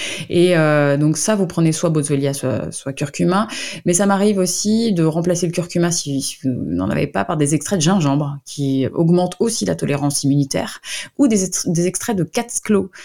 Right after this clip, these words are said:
Ça, c'est la griffe du chat, euh, qui, euh, aurait aussi, euh, une action bénéfique, euh, sur, sur le microbiote, en plus d'être anti-inflammatoire. Donc, euh, ouais, boswellia curcuma, ou boswellia gingembre, ou boswellia cat's claw, ça, ça marche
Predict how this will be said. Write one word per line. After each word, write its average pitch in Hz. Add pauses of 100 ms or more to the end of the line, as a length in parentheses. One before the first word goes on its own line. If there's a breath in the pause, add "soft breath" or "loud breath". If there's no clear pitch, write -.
Ça, -
c'est -
la 131
griffe 220
du 196
chat, 180 (340 loud breath)
euh, 143
qui, 160
euh, 127
aurait 160
aussi, 220
euh, 147
une 156
action 151
bénéfique, 156
euh, 139
sur, 135
sur -
le 143
microbiote, 143
en 143
plus 160
d'être 160
anti-inflammatoire. 160 (340 loud breath)
Donc, 170
euh, 147 (260 loud breath)
ouais, 185
boswellia 185
curcuma, 190
ou 180
boswellia 165
gingembre, 165
ou 147
boswellia 165
cat's 165
claw, 165
ça, 165
ça -
marche -